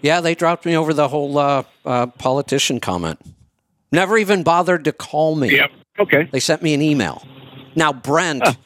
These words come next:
Speaker 1: Brent called me. Obviously, Brent and I are friends, and he was devastated over this.
Speaker 2: Right.
Speaker 1: But, um, and there was a time where that wouldn't have happened.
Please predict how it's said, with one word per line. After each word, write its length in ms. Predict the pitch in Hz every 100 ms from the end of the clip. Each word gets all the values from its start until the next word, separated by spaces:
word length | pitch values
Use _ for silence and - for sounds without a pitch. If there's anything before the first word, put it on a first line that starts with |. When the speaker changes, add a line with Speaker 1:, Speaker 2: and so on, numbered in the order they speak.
| _ _
Speaker 1:
Brent 280 | 151 214 -
called 340 | - 110 92
me. 140 | 101 107
Obviously, 460 | 135 90 - 98
Brent 240 | 92 101 104
and 80 |
I 60 | 98
are 60 | 78
friends, 500 | - 123 82 92 - - - - -
and 340 | 95 90 87 -
he 220 | 120 151
was 200 | 101 80
devastated 720 | 90 80 78 - 85 78 73
over 220 | 73 76
this. 120 | 69
Speaker 2:
Right. 220 | 78 85
Speaker 1:
But, 180 | - 87 - _ - - - -
um, 380 | 98 95 95 113
and 140 | 165 180
there 120 | 208
was 180 | 202 156
a 60 |
time 480 | - - 220 214 151
where 140 | 139
that 240 | 131 135 135
wouldn't 240 | 156 147
have 100 | 120
happened. 460 | 139 196 82 -